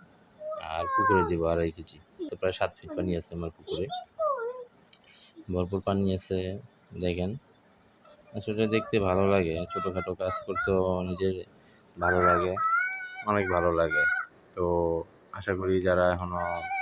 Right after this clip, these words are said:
ঘরে বসে আছেন, টুকটাক কাজ করেন, ভাই, কর্ম নাই, যে কোনো একটা কর্ম শুরু করেন, ঘরে বসে না থেকে কাজ করেন। তো, তো আজকে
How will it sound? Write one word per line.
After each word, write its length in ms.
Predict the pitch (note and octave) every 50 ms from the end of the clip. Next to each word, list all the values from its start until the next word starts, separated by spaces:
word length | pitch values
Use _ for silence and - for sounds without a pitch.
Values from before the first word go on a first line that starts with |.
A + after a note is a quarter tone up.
| - -
ঘরে 200 | - F2 F2 F2+ F2
বসে 300 | E2 F#2 F2+ - - F2+
আছেন, 320 | E2+ E2 - - F2 E2+ E2 E2
টুকটাক 420 | - - F2+ F2 _ - - G2+ - _ -
কাজ 160 | - F2 - -
করেন, 280 | - G2 E2+ E2 D#2+ D2+ - _ - - - - - - - _ _ _ -
ভাই, 160 | - F2+ E2+ E2+ E2
কর্ম 300 | - - F#2 F2+ F#2 F#2 F#2
নাই, 220 | F2+ F2 F2 F2 F2
যে 120 | F2 F2+ F2
কোনো 180 | E2 - F2+ F2+
একটা 200 | F2 E2+ - F2+
কর্ম 240 | F2 - F2+ F2+ F2+ F2+
শুরু 280 | - - G2+ F#2 F2+ F2 E2
করেন, 220 | F2 E2+ F2 F2+ F#2 - - _ - - - - - - _ _ _ _ -
ঘরে 260 | G2 F#2 F2+ F2+ F2+ F2+
বসে 220 | F2+ F#2+ F2 F#2 F2
না 100 | F2+ F2
থেকে 280 | F2 - F2 E2 F2+ F2+ F#2+ G#2 - -
কাজ 160 | G2 - - -
করেন। 280 | - F2 D#2 D2 - _ _ _ _ _ _ _ _ _ _ _ _ _ _ -
তো, 140 | - F2+ E2+ E2 E2 E2 E2+ E2+ E2+ E2 E2 D2+ _ _ _ _ _ - - _ _ _ - _ - _ _ _ _ -
তো 60 | - B2 A#2+ A#2
আজকে 380 | A#2 A#2 A2+ - - - B2+